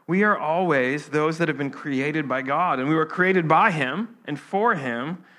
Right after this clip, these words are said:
to be completely dependent on him for everything, for our life, for our breath.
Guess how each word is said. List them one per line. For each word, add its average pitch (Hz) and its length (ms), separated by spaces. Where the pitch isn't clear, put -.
to - 120
be 190 160
completely 196 480
dependent 180 640
on 208 300
him 113 500
for - 180
everything, 202 640
for 151 200
our 143 120
life, 180 480
for 151 180
our 123 100
breath. 156 600